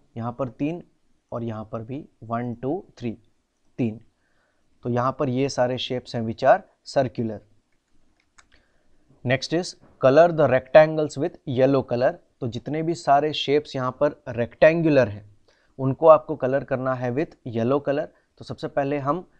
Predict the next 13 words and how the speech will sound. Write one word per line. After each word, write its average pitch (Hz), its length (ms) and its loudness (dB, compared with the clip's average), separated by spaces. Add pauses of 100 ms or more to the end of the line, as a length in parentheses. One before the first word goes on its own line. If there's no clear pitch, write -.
(200)
ढूंढ 151 320 0
लेते 147 240 -2
हैं 147 200 -4
कौन 147 200 -4
कौन 151 180 -8
से 147 120 -8
शेप्स 139 340 -8
हैं 135 100 -6
which 120 160 -8
are 120 140 -2
rectangular, 143 680 -6
या 127 160 -6
फिर 165 280 -8